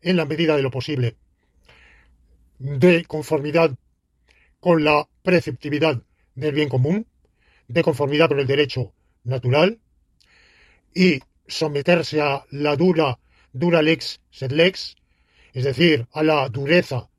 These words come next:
del texto de la ley contrario al, al principio del bien común, cuando no le quede otro remedio y cuando, habiéndolo considerado y pensado y ponderado,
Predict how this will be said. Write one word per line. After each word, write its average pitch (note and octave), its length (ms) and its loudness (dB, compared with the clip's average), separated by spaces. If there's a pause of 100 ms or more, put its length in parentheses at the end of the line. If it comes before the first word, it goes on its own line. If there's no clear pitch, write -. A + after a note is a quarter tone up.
(800)
del D3 560 2
texto D#3+ 260 -4
de D3 100 0
la D3 120 -2
ley D3+ 320 2 (1040)
contrario D#3+ 760 2
al, D3 460 2
al E3 220 2
principio D3 680 -4 (260)
del C#3+ 320 2
bien D#3 200 0
común, F3 380 -2 (340)
cuando F3+ 560 2
no D3 260 0
le D3 140 0
quede D3 420 0 (220)
otro D#3+ 260 2
remedio F3+ 540 2 (460)
y C3+ 100 -12
cuando, D#3+ 320 2
habiéndolo C#3+ 640 0
considerado E3 800 2 (560)
y A#2 100 -12
pensado E3 640 2 (380)
y A#2 100 -10
ponderado, D#3 640 2